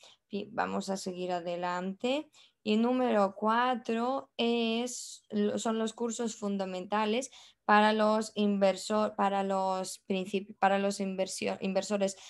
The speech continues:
principiantes. Y si vamos a verlos, son las ocho reglas de inversor privado, la capitalización, las, los fundamentos de la capitalización, cómo convertir un dólar en un millón de dólares, fundamentos de la elaboración de un plan financiero, planes financieros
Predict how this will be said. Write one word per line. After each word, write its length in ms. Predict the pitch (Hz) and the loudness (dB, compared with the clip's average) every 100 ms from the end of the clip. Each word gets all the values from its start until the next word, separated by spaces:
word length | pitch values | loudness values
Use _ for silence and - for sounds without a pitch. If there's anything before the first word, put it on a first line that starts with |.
| - | -12
principiantes. 800 | - 220 208 185 214 226 226 240 226 | 0 2 2 0 0 0 0 -2 -2
Y 80 | 214 | -4
si 120 | 208 | -2
vamos 320 | 196 202 220 233 | -2 -2 -2 -2
a 80 | |
verlos, 400 | 226 240 247 254 | -2 -2 -2 -4
son 500 | 240 220 208 208 208 208 - - - | -4 -2 0 2 0 -4 -20 -20 -10
las 220 | - 196 220 | 0 2 2
ocho 200 | 208 208 | 0 2
reglas 340 | 202 202 196 | 2 2 2
de 60 | 190 | 0
inversor 420 | 190 180 185 180 | -2 -4 -4 -4
privado, 840 | 190 190 254 285 277 247 247 269 - - _ | -2 0 2 2 2 2 0 -2 -6 -20 _
la 420 | - 208 208 202 196 | 2 6 8 6 4
capitalización, 1500 | 208 202 202 202 196 196 - 190 190 233 247 247 247 247 214 | 2 2 2 2 2 -2 0 0 0 0 2 4 2 0 2
las, 680 | 190 185 185 190 - - - 233 | 2 2 0 -2 -6 -10 -14 -14
los 360 | 208 202 208 | 0 4 4
fundamentos 680 | - 208 196 202 214 220 226 | 4 2 4 2 0 0 -2
de 120 | 202 190 | 2 2
la 280 | 185 185 - - - - | 4 2 -2 -20 -20 -12
capitalización, 1300 | - 208 208 208 202 190 190 190 185 - 254 269 285 | 2 4 4 4 4 4 0 0 0 0 0 2 2
cómo 260 | 277 269 262 | 0 0 0
convertir 560 | 254 247 247 233 247 240 | 0 0 0 0 0 0
un 140 | 240 | 2
dólar 300 | 233 233 226 | 2 2 2
en 120 | 220 | 2
un 140 | 220 214 | 2 2
millón 240 | 214 208 | 2 2
de 100 | 202 | 2
dólares, 480 | 208 208 202 202 196 | 4 4 4 2 0
fundamentos 720 | 190 185 185 202 208 214 202 | -4 -2 0 0 2 0 2
de 80 | 190 | 2
la 140 | 180 | 2
elaboración 600 | 175 175 175 180 - 202 | 2 2 2 0 0 0
de 80 | 196 | 0
un 60 | |
plan 180 | 190 180 | 0 -2
financiero, 720 | 180 180 180 196 262 269 269 | -4 -6 -6 -4 0 2 2
planes 320 | 254 180 175 - | 0 -4 -4 -6
financieros 720 | 180 175 202 202 202 196 | -8 -4 0 2 2 -2